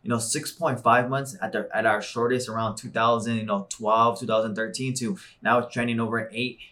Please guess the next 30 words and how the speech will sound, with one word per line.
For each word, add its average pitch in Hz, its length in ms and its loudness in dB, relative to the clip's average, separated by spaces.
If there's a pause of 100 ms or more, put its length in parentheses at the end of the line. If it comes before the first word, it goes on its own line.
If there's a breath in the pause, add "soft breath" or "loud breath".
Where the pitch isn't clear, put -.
(200 loud breath)
eight, 131 220 0
almost 127 320 -2
eight 113 140 -4
and 113 100 -6
a 110 40 -2
half 110 320 -2
months. 104 300 -2
So 107 140 -2
it's, 107 280 -4
it's 104 300 -6
gone 123 240 2
up 123 160 0
quite 120 320 0
significantly. 117 880 -4 (500 soft breath)
Um, 107 440 0
and 127 180 2
let's 156 160 6
go 190 120 10
ahead, 175 180 8
Angel, 180 420 2 (440 loud breath)
and 147 120 0
let's 151 200 2
move 143 140 -2
into 147 220 -4
the 139 160 -2
third 139 400 4
reason 156 500 0 (220)
and 131 100 0
the 127 100 4
last 120 600 2